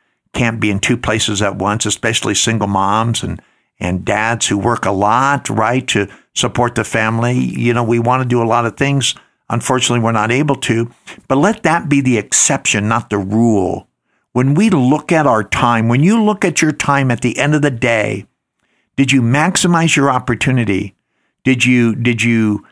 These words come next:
make it to occasions that you would not look back and say, "I wish I could have missed"? Would you look at your day and say, "Was a word that I said or didn't say,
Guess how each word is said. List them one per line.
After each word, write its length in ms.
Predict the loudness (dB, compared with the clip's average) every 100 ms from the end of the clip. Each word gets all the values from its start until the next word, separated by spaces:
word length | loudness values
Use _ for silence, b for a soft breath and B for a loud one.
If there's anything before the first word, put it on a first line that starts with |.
| b
make 280 | -2 0 0
it 120 | 0
to 180 | 2 2
occasions 880 | 2 0 0 2 2 2 0 0 0
that 220 | -2 -2
you 200 | 0 0
would 140 | 0
not 260 | 0 0 0
look 260 | -2 -2 -2
back 240 | -2 0
and 140 | -2
say, 200 | 0 0
"I 40 | 0
wish 400 | 0 0 -2 -6 b b
I 120 | b -4
could 180 | -2
have 120 | 0 0
missed"? 440 | -2 -2 -6 -10 _ _ _ _ _ _ _ _ _ -18 B B B
Would 180 | 0
you 140 | 2 2
look 180 | 2 2
at 180 | 0
your 120 | 0 2
day 180 | 2
and 160 | 2 2
say, 160 | 2 2
"Was 260 | 2 2
a 60 | 2
word 480 | 2 4 4 4 2
that 140 | 0
I 100 | 0
said 320 | 0 2 2 0
or 100 | 0
didn't 400 | 2 2 2 2
say, 580 | 0 0 0 -2 -8